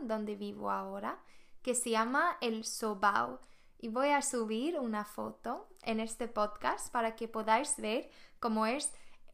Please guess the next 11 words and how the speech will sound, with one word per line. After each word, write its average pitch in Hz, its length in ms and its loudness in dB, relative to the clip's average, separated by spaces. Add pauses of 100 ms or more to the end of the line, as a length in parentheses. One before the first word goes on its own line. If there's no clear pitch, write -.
(180)
este 226 560 0
tipo 226 360 -2
de 214 280 0
bizcocho, 208 720 -6
que 240 140 0
es 240 140 -4
como 254 260 2
un 247 200 0
cuadradito, 240 960 0
un 226 220 -2
cuadro. 247 640 4